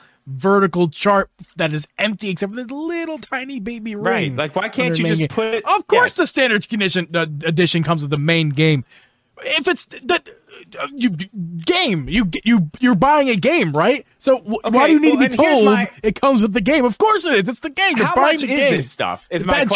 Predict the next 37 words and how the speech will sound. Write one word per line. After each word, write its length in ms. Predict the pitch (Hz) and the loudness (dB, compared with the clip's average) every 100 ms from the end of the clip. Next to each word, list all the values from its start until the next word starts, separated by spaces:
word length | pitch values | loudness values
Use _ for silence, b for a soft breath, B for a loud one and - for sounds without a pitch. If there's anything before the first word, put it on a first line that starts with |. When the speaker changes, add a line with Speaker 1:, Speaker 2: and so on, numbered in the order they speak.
| 160 | 0
Speaker 2:
question. 260 | 101 82 85 _ _ _ _ _ _ _ | -2 -12 -18 _ _ _ _ _ _ _
Speaker 1:
Thirty, 280 | 180 214 - | 0 0 -2
Speaker 2:
You're 160 | 151 196 | 0 2
Speaker 1:
thirty, 40 | 214 220 196 | 4 0 -6
Speaker 2:
doing 180 | - - | -14 -4
Speaker 1:
yes. 320 | 175 113 - | -2 -2 -4
Let 60 | 196 | 0
me 60 | 262 | 2
go 80 | |
Speaker 2:
I 40 | 269 | 4
Speaker 1:
back 200 | 247 196 | 4 0
Speaker 2:
know. 120 | 208 | -4
Speaker 1:
to, 40 | |
let's 140 | 180 185 | -6 -4
go 80 | 226 | -2
back 140 | 233 | -4
to 40 | 262 | -4
the 40 | |
chart. 240 | - 135 202 | -6 -6 -4
Speaker 2:
You're 140 | 202 | -4
doing, 400 | 180 269 254 208 190 | -2 -4 -4 -6 -6
you're 120 | 185 | -4
doing 300 | 208 202 175 - - | -2 -4 -6 -6 -2
Speaker 1:
Oh, 120 | 233 | 2
you 180 | 233 247 | 4 4
mean, 120 | 254 | 2
Speaker 2:
forty? 120 | 302 | 2
Speaker 1:
you 120 | 233 247 | 4 4
mean 180 | 240 202 | 4 2
the 60 | |
D 180 | 165 190 | 2 2
L 100 | 175 | 2
Cs 380 | 156 - 190 170 | 0 0 0 0
here? 160 | 160 139 | 0 0
These 180 | 160 175 | 0 2
Speaker 2:
Yeah. 100 | 262 | 2
Speaker 1:
little, 160 | 160 | 2